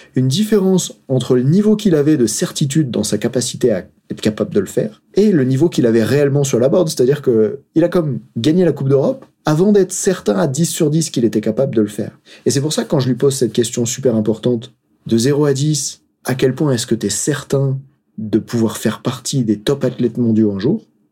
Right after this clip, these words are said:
Lui, il me répond, « Cinq, six. » Ben, en fait, c'est un vrai problème à ce moment-là. Parce qu'il croit qu'il peut pas avoir un grand niveau de certitude en lui tant qu'il a pas obtenu de grands résultats.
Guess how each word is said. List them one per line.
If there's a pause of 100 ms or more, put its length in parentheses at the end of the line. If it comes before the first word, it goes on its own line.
(180)
Lui,
il
me
répond, « (420)
Cinq,
six. » (460)
Ben,
en
fait,
c'est
un
vrai
problème
à
ce
moment-là. (580)
Parce
qu'il
croit
qu'il
peut
pas
avoir
un
grand
niveau
de
certitude
en
lui
tant
qu'il
a
pas
obtenu (260)
de
grands
résultats.